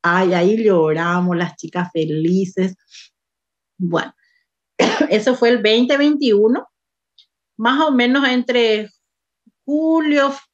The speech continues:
comienzo de agosto. En ese momento, de, entre las primeras semanas de, de agosto, me llama otra vez el director. Yo estaba en un curso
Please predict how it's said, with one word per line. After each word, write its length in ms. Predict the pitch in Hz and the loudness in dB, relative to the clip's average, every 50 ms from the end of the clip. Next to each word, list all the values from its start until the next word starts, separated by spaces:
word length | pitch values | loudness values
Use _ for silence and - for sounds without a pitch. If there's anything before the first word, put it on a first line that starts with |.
| _ _ _ | _ _ _
comienzo 500 | - 262 269 269 269 277 269 277 277 254 | 0 2 2 2 2 2 0 0 0 0
de 200 | 247 240 233 226 | 2 2 2 2
agosto. 580 | 208 202 196 185 165 156 156 151 _ - - _ _ _ _ _ _ _ _ _ _ _ _ _ _ _ _ _ _ - | 0 0 0 -2 -4 -4 -6 -8 _ -20 -20 _ _ _ _ _ _ _ _ _ _ _ _ _ _ _ _ _ _ -2
En 220 | 196 233 233 240 | 0 0 2 2
ese 340 | 254 277 330 330 330 381 370 | 2 0 0 -2 -2 -4 -4
momento, 760 | 370 370 370 330 269 240 226 220 220 226 226 - 262 277 330 | -4 -4 -4 -2 0 0 2 0 0 -2 -2 -2 -2 0 0
de, 520 | 294 240 220 220 208 202 190 170 120 185 | 0 0 0 0 0 0 -2 -4 -4 -4
entre 240 | 202 202 196 214 214 | -4 -4 -4 -4 -2
las 140 | 214 226 220 | -2 -2 -2
primeras 460 | 220 233 226 214 220 233 247 269 285 277 | -4 -6 -4 -4 -2 -2 -2 -2 -4 -4
semanas 640 | 302 277 254 226 214 220 220 233 226 226 226 208 | -6 -4 -2 -2 -2 -2 -2 -2 -2 -2 0 0
de, 460 | 208 202 196 185 165 156 139 151 180 - _ _ _ | 0 0 0 -2 -2 -6 -6 -8 -12 -18 _ _ _
de 340 | - 240 - 185 180 180 185 | -20 -20 -10 -6 -4 -2 0
agosto, 540 | 180 180 190 214 226 240 240 - - 277 285 | 0 2 4 4 2 2 0 -2 -2 0 0
me 240 | 262 240 214 202 190 | 2 2 2 2 2
llama 340 | 185 180 180 190 208 208 | 2 0 0 0 -2 -2
otra 180 | 220 214 202 190 | -4 -6 -4 -4
vez 120 | 185 185 | -2 -2
el 80 | 196 202 | 0 0
director. 400 | 214 220 220 220 214 - 254 254 | 2 2 0 0 0 -2 -2 0
Yo 80 | 226 208 | -2 -2
estaba 260 | 185 190 196 190 190 | -4 -4 -6 -4 -2
en 80 | 196 202 | -2 -2
un 160 | 220 226 220 | -2 -4 -4
curso 460 | - 233 233 226 233 - 330 - - | -2 0 0 0 -2 -6 -10 -10 -10